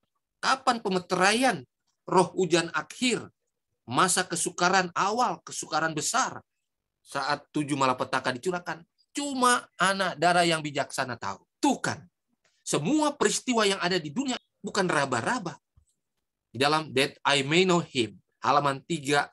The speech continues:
enam lima. Allah sekarang ini berdiam diri oleh karena kita tidak mengumpulkan dan menghargai waktu kedatangan Tuhan. Peristiwa-peristiwa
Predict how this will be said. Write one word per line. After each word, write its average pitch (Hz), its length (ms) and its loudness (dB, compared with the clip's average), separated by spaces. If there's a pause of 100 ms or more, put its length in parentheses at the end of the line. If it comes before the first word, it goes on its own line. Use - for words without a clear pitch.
(120)
enam 131 240 -4
lima. 110 240 -4 (560)
Allah 233 360 4
sekarang 220 440 0
ini 226 160 -4
berdiam 208 400 4
diri 262 340 2 (380)
oleh 208 240 4
karena 170 320 0
kita 330 320 -2
tidak 214 320 -4
mengumpulkan 208 640 -2
dan 196 160 2
menghargai 151 520 0
waktu 151 280 2
kedatangan 135 560 -2
Tuhan. 95 360 -8 (340)
Peristiwa-peristiwa 165 840 0